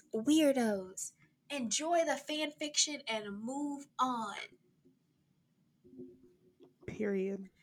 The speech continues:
Speaker 1: Enjoy the
Speaker 2: So
Speaker 1: silly little character she writes. Enjoy her little baseball A U, her little
Speaker 2: Period.
Speaker 1: C E O A U, and get to stepping. Y'all are weirdos.
Speaker 2: To the back.
Speaker 1: Yeah.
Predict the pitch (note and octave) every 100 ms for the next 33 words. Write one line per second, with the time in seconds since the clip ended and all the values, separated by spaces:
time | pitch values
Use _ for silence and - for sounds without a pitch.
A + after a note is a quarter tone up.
0 | _ - B3 D4 E4 C4 G3+ - D4 D4+
1 | C#4 C#4+ C#4 - D4 C4+ B3 A#3+ A#3 -
2 | A#3 A3+ G3 F#3 - - - _ _ _
3 | - - A#3+ C4 D4 D4+ D4+ D4+ B3+ G3+
4 | A#3+ C4+ B3+ C4 B3 G#3+ B3 A#3+ A#3+ A3+
5 | G3 - - _ _ _ _ - D4 D4
6 | C#4 - - G#3 G3+ F#3 E3+ F3+ A#3+ A#3
7 | A#3 A3+ G#3 F3+ G#3 _ _ _ _ A3
8 | G#3+ G3+ - _ - G3+ E4 E4 C4+ -
9 | B3+ B3 F#3+ F#3+ C4 E4 A3 G3 A#3 A3+
10 | G#3 F#3+ F3+ F#3 - - - _ _ -
11 | _ _ - G#3 G3 F3+ D#3 F3 - -
12 | _ _ _ _ _ _ _ _ _ _
13 | _ _ _ - B3 A#3+ F#3+